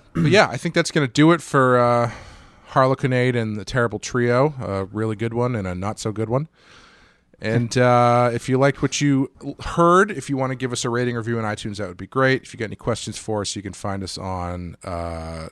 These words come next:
Twitter at Bat Ass Podcast, B A T T A S S Podcast,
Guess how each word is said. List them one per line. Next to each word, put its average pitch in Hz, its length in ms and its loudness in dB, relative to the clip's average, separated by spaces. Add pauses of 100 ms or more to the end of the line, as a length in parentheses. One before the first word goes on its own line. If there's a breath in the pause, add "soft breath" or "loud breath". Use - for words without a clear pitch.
(200)
Twitter 123 520 0 (120)
at 101 320 -4 (140)
Bat 101 240 -2
Ass 98 240 -6
Podcast, 107 640 -4 (100)
B 107 180 -4
A 95 80 -4
T 101 220 -8
T 95 240 -8
A 95 140 -6
S 87 120 -8
S 90 160 -10
Podcast, 82 600 -8